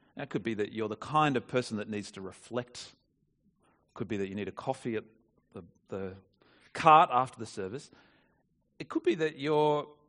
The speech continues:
an absolutely delightful, easygoing person who only sees the best in others. Or it could be that you're not engaged deeply enough with God's people that he's placed around you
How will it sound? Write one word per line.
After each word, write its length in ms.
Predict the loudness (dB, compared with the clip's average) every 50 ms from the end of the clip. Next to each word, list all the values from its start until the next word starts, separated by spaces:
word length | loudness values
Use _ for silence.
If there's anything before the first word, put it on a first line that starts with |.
| _ _ _ _ _ _ _ _ _ _ _ _ _ _ -10
an 120 | -6 -4
absolutely 420 | -4 -4 -4 -6 -10 -10 -10 -10
delightful, 680 | -10 -10 -10 -6 -2 0 0 0 0 -2 -6 -12 -14 -12 -10
easygoing 460 | -10 -10 -10 -10 -10 -8 -8 -8 -8
person 400 | -10 -10 -12 -12 -10 -10 -10 -10
who 180 | -8 -8 -6 -4
only 200 | -4 -4 -4 -4
sees 240 | -6 -10 -12 -12 -14
the 100 | -16 -14
best 380 | -8 -2 -2 -2 -2 -4 -10
in 100 | -10 -10
others. 540 | -10 -10 -10 -12 -14 -14 -14 -16 -18 -20 -20 _ _ _ _ _ _ _ _ _ _ _ _ _ _ _ _ -8
Or 140 | -6 -4 -4
it 120 | -6 -8 -8
could 320 | -2 -2 -2 -2 -4 -10
be 180 | -8 -8 -6 -6
that 240 | -6 -6 -8 -8
you're 140 | -8 -8 -6
not 200 | -4 -4 -4 -4
engaged 440 | -4 -4 -4 -6 -6 -8 -10 -12 -18 _ _ _ _ -2
deeply 500 | -2 -2 -2 -2 -6 -10 -6 -6 -4 -4
enough 400 | -4 -6 -8 -10 -10 -12 -16 -20 -20 _ -20 -20 _ _ _ _ _ _ _ _ _ _
with 220 | -10 -10 -8 -4 2
God's 400 | 4 6 6 6 6 2 -2 -14
people 680 | -16 -14 -8 -8 -8 -8 -8 -14 -18 -18 -18 -18 -20 -20 _ _ _ -16
that 120 | -14 -12
he's 140 | -12 -12 -14
placed 460 | -14 -14 -10 -10 -8 -8 -10 -10 -10
around 480 | -6 -2 0 0 2 2 0 -2 -6 -8
you 220 | -12 -12 -14 -16